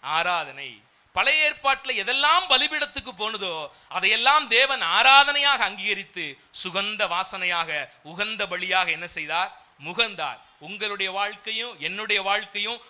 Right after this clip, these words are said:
பலிபீடத்துல வச்சு, தெய்வ சித்தத்துக்கு நேராக என்னை அர்ப்பணித்து ஓடும்போது, அதுதான் சுகந்த வாசனையாகவும் உகந்த பலியாகவும் தேவனுக்கு செலுத்துகிற உண்மையான ஆராதனையாய் நிச்சயமாக என்ன செய்ய முடியும்? இருக்க முடியும். நம்முடைய சபையார் அப்படிப்பட்ட ஒரு புத்தியுள்ள ஆராதனையை கர்த்தருக்கு நான்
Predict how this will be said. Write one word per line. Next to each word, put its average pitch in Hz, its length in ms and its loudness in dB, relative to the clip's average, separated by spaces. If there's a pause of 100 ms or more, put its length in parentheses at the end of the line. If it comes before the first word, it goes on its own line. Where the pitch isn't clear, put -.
(160)
பலிபீடத்துல 277 680 0
வச்சு, 151 360 -10 (220)
தெய்வ 269 300 6
சித்தத்துக்கு 294 640 -4
நேராக 254 420 2
என்னை 226 180 0
அர்ப்பணித்து 269 560 -4
ஓடும்போது, 180 600 -10 (200)
அதுதான் 180 500 -4 (100)
சுகந்த 190 320 -8
வாசனையாகவும் 170 760 -6
உகந்த 175 340 -10
பலியாகவும் 160 640 -8 (280)
தேவனுக்கு 180 480 -6
செலுத்துகிற 170 340 -12
உண்மையான 165 680 -2
ஆராதனையாய் 170 460 0
நிச்சயமாக 160 440 -6
என்ன 151 140 -10
செய்ய 151 200 -10
முடியும்? 151 340 -12 (340)
இருக்க 160 280 -10
முடியும். 170 380 -12
நம்முடைய 139 280 -8
சபையார் 185 600 -4 (140)
அப்படிப்பட்ட 175 760 -6
ஒரு 156 140 -14
புத்தியுள்ள 214 520 -12
ஆராதனையை 185 640 -4
கர்த்தருக்கு 160 440 -12
நான் 139 220 -14